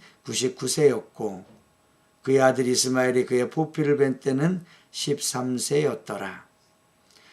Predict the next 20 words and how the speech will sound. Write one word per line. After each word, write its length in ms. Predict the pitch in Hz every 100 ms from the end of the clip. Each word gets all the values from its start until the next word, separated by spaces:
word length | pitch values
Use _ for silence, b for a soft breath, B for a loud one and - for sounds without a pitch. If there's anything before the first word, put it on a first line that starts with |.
| b
그날에 280 | - 151 160
아브라함과 880 | 160 147 156 151 147 143 147 147 147 b b b
그 240 | - 139 139
아들 320 | 131 139 135
이스마엘이 540 | 131 - 131 131 127 123
할례를 520 | 151 151 147 143 127
받았고, 760 | 110 117 113 - 147 156 190 _ _ _ _ _ _ _
그 160 | - 135
집의 260 | 120 127 127
모든 300 | 123 120 123
남자, 380 | 120 120 120
곧 240 | 110 120 -
집에서 500 | 151 143 151 156 147
태어난 480 | 151 139 135 135 127
자와 540 | 131 123 139 170 190 b b b b -
돈으로 320 | 135 151 151
이방 280 | 143 143 143
사람에게서 760 | 143 143 135 135 127 127 127
사온 380 | - 131 127 120
자가 540 | 123 113 131 160 185